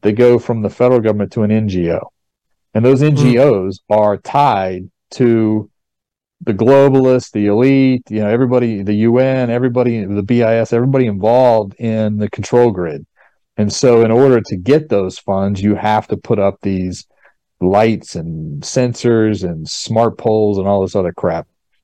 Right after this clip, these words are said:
Speaker 2: Yeah, it's, it's the same way they did it with federal highway funds years ago. They
Speaker 1: Yeah.
Speaker 2: started getting the states addicted to the federal highway dollars. And then once they got them addicted to that, your state's getting a billion, two billion dollars a year,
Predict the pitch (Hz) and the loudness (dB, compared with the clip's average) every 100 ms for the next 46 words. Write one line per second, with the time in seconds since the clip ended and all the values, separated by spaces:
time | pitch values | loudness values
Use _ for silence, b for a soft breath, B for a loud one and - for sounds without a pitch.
0 | _ _ _ - 175 156 165 190 185 214 | _ _ _ -6 -4 -2 -4 -4 -2 -2
1 | 190 196 180 226 226 196 190 165 156 165 | -2 -6 -4 0 2 2 0 0 0 0
2 | 147 127 170 160 147 139 151 156 139 123 | 0 -2 0 2 2 2 0 2 0 0
3 | 147 131 117 135 143 143 123 117 113 B | 0 0 -2 0 0 -2 -2 -2 -2 B
4 | B B B 196 - 180 175 160 170 156 | B B B -2 0 0 0 0 -2 -2
5 | 143 - 165 160 156 135 135 156 - 139 | -4 -2 -2 -2 -2 -2 -2 -2 -4 -4
6 | 127 120 151 139 127 139 147 139 127 123 | -4 -2 0 2 0 0 0 0 0 -2
7 | 117 113 107 B B B B 143 147 151 | 0 -2 -4 B B B B -4 0 0
8 | 151 143 135 156 170 - 165 160 160 147 | 0 -2 0 -2 -2 -2 0 0 -2 -2
9 | 143 127 202 175 135 127 123 117 151 151 | -2 -2 -4 -4 -4 -2 -2 -2 -4 -2
10 | 131 - 139 - 151 139 123 110 135 135 | -2 -2 -2 -2 -4 -2 -4 -2 0 0
11 | 127 113 143 131 127 123 123 120 113 143 | 0 -2 -2 0 -2 0 0 0 0 0
12 | 151 | 0